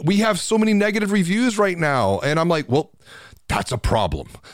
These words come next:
Like, let's figure out what's going on and why don't we address that?" And you've written prolifically around this. You wrote Talk Triggers.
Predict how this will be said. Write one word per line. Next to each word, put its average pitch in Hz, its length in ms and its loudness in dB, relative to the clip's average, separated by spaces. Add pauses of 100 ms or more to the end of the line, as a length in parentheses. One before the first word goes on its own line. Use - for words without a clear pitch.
Like, 101 240 -6
let's 117 340 -2
figure 151 360 0
out 107 180 2
what's 104 320 0
going 165 340 2
on 202 220 4
and 101 160 2
why 101 180 4
don't 131 160 4
we 120 180 4
address 107 460 2
that?" 110 180 2
And 113 100 2
you've 151 200 2
written 170 220 2
prolifically 127 640 2
around 90 260 4
this. 104 140 0
You 110 60 2
wrote 113 260 2
Talk - 280 -2
Triggers. 110 520 0